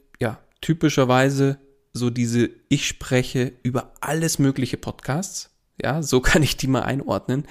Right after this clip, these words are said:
Und die sind schlicht und ergreifend zum Scheitern verurteilt. Denn jetzt stell dir mal vor, du machst einen Podcast, wo du sagst, ja, ich will keinen ausschließen, deswegen ha-, will ich mich auf kein Thema festlegen.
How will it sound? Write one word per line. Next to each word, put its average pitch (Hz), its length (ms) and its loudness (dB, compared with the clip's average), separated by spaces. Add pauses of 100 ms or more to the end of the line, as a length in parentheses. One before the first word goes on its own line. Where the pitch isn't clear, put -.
(340)
Und - 300 -6
die 139 140 2
sind 151 200 -2
schlicht - 340 -6
und 127 80 -4
ergreifend - 480 -8
zum 139 140 -4
Scheitern 180 360 -4
verurteilt. - 600 -6 (680)
Denn 120 80 -2
jetzt 131 140 0
stell 165 240 4
dir 220 100 2
mal 180 160 2
vor, 180 480 0 (840)
du 147 100 2
machst 160 340 2
einen 139 200 2
Podcast, 180 680 -2
wo 165 40 -2
du 156 100 2
sagst, 156 260 0
ja, - 260 -2 (200)
ich - 160 -2
will 160 100 8
keinen 147 220 2
ausschließen, 160 440 2
deswegen 139 500 2 (440)
ha-, - 160 -2
will 151 120 4
ich 151 60 4
mich 139 160 2
auf 123 140 -2
kein 151 260 0
Thema 151 240 6
festlegen. 143 760 0